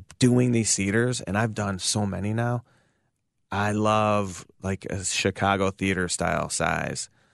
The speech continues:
or even smaller, like the old vaudeville houses that are, like, fourteen hundred to eighteen hundred seats. They're, like, kinda steep. They're straight up and down, a balcony. Then you got the main floor, no center aisle. I don't like the center aisle. It kinda, like, splits the theater.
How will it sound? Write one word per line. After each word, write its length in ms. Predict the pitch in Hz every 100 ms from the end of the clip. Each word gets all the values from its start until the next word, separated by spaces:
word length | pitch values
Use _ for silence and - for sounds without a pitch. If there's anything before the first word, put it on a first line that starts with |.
| _ _ _
or 400 | - 135 131 117
even 280 | - 120 107
smaller, 640 | - 107 110 110 107 101
like 220 | 92 98 -
the 100 | -
old 220 | 107 98
vaudeville 480 | 95 95 98 107 110
houses 460 | 110 117 117 113
that 100 | 101
are, 100 | 90
like, 400 | 87 80 - _ _ _ _ -
fourteen 400 | 95 - 107 101
hundred 500 | 98 98 95 95 90
to 300 | - 78 -
eighteen 300 | 95 92 95
hundred 280 | 98 92 85
seats. 520 | - 95 95 - - _ _ -
They're, 140 | 87
like, 140 | 85 -
kinda 340 | 90 85 82 _ _ _ _ _ _ _ -
steep. 460 | - - 104 104 - -
They're 140 | 95
straight 260 | - 101 98
up 120 | 101
and 120 | 95
down, 540 | 92 95 95 98 92 -
a 80 | 92
balcony. 840 | - 95 92 95 95 95 92 90 - _ _
Then 200 | - 90
you 60 | 85
got 140 | 90
the 60 | 90
main 240 | 90 92
floor, 480 | 87 95 90 92 92
no 260 | 90 95 92
center 400 | - 95 95 92
aisle. 420 | 87 87 92 90
I 40 | 98
don't 120 | 107
like 140 | 101
the 60 | 90
center 320 | - 80 73
aisle. 220 | 78 73
It 60 | -
kinda, 180 | 92 80
like, 160 | 67
splits 380 | - - 92 -
the 80 | 95
theater. 420 | - 92 95 98